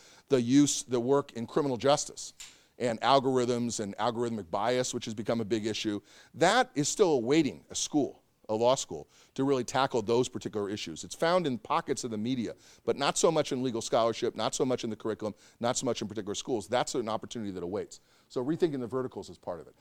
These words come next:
Now, this is, I, I gotta give credit to David Engstrom. He thought of this that I, uh, uh, I didn't, but he said, "Here's the puzzle we have at Stanford." So we got all these folks who are interested in A I, students, so we, we need more A I in the curriculum, we need more A I. What exactly does that mean?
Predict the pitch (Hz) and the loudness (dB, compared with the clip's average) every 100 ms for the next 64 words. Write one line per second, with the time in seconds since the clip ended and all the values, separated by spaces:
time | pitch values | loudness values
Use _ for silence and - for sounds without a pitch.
0 | _ _ 165 185 254 226 139 170 156 160 | _ _ 2 4 4 2 4 4 4 2
1 | 156 151 - 151 131 113 143 127 135 - | 2 2 4 2 2 4 4 4 0 -2
2 | 98 120 127 113 107 98 - 101 107 - | -2 0 2 2 2 -2 2 2 2 2
3 | 101 85 95 90 110 110 85 - 107 104 | 0 2 -2 -2 -4 -4 -6 -8 -8 0
4 | 127 104 - - - 233 247 214 - 190 | 0 -2 -10 -20 -8 -4 -2 0 4 4
5 | 170 165 156 147 - 143 131 - - 196 | 4 4 4 2 -2 -2 -2 -8 2 6
6 | 160 - _ _ 139 214 226 208 - 190 | 6 2 _ _ -2 0 2 0 -2 -4
7 | - 165 170 151 - 139 135 143 147 131 | -2 -4 -6 -8 -10 -10 -6 -2 -2 -2
8 | - 175 127 131 175 - 170 220 233 202 | -6 -10 -8 -8 -8 -10 -6 -2 2 4
9 | 185 185 180 160 147 135 147 127 117 143 | 6 6 6 6 4 0 0 0 -2 -2
10 | 165 139 123 113 80 - _ _ _ _ | 0 2 2 0 -2 -8 _ _ _ _
11 | _ - 330 320 240 226 220 147 156 113 | _ -6 -2 2 2 2 0 0 0 0
12 | 117 151 | -2 -4